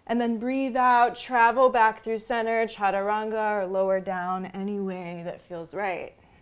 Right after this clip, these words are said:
We'll all meet in the same place. Downward facing dog. Okay, left leg lifts, breathing in.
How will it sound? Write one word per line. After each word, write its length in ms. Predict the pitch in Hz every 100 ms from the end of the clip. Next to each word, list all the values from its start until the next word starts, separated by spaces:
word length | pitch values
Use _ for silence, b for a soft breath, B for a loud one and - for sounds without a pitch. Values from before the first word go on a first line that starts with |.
| b _ _ _ _ _ _ _ _ _ _ _ 226
We'll 160 | 202
all 240 | - 220 220
meet 200 | 240 226
in 120 | 220
the 100 | 214
same 380 | - 208 202 202
place. 800 | 214 185 180 - - - - _ b b b b b b _ _
Downward 400 | - 190 190 190
facing 400 | 190 180 - 180
dog. 420 | 180 185 165 135 202 202 B B B B B B B B B B B 220
Okay, 480 | 196 269 226 185 B B B B
left 260 | 226 226 247
leg 180 | 233 220
lifts, 500 | 240 226 214 - -
breathing 440 | 226 226 214 220
in. 460 | 226 208 190 196